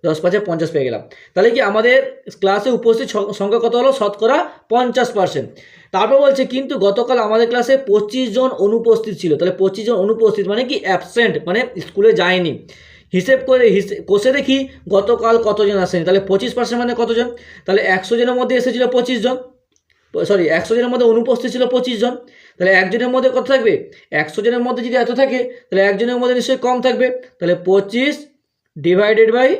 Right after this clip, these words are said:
একশো, আর ষাট জনের মধ্যে কত হবে? তাহলে পঁচিশ divided by একশো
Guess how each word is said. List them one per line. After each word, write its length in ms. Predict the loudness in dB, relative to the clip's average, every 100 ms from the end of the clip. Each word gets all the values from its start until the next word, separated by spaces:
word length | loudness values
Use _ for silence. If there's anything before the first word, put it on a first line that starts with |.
| -2
একশো, 500 | -4 -4 -2 -2 -4 -10
আর 140 | -4 -4
ষাট 320 | -2 -2 2
জনের 160 | 0 0
মধ্যে 200 | 0 0
কত 140 | 0
হবে? 240 | 2 0 -2
তাহলে 420 | -6 _ -8 -8
পঁচিশ 760 | -2 0 0 -2 -2 -2 -4 -14 _ _ -2
divided 440 | 0 2 2 2
by 200 | 4 2
একশো 720 | 2 -2 -4 0 2 2 -2